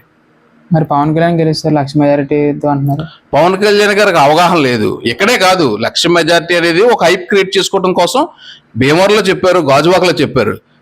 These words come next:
Speaker 2: ఎవరన్నా ఒక వ్యక్తి స్థానికంగా ఒక చోట కొత్త ప్లేస్లో పో-, పోటీ చేస్తున్నప్పుడు అక్కడ బలబలాలు ఎంత అనేది అక్కడ లోకల్గా తిరుగుతూ తెలుస్తుంది. ఎక్కడో కూర్చొని నేను లక్ష మెజారిటీతో నెగ్గేస్తానని చెప్పేసి ఒక,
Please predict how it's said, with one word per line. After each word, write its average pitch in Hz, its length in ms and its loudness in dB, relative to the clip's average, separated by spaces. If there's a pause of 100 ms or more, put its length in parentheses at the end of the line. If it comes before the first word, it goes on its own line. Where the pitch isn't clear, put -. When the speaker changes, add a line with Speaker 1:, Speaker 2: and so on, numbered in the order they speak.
(120)
Speaker 2:
ఎవరన్నా 170 420 2
ఒక 202 140 2
వ్యక్తి 165 680 0 (260)
స్థానికంగా 175 1000 2
ఒక 147 300 0
చోట 185 140 4
కొత్త - 360 -2
ప్లేస్లో 202 280 2
పో-, 180 180 -4
పోటీ 170 260 0
చేస్తున్నప్పుడు 175 520 0
అక్కడ 147 280 -2
బలబలాలు 175 580 2
ఎంత 190 180 -2
అనేది 202 400 0 (120)
అక్కడ 156 260 -2
లోకల్గా 160 440 2
తిరుగుతూ 214 360 -2
తెలుస్తుంది. 196 600 -2 (480)
ఎక్కడో 190 280 0
కూర్చొని 202 460 0
నేను 185 540 0 (160)
లక్ష 143 200 0
మెజారిటీతో 185 640 0
నెగ్గేస్తానని 185 640 0
చెప్పేసి 185 400 0
ఒక, 151 440 2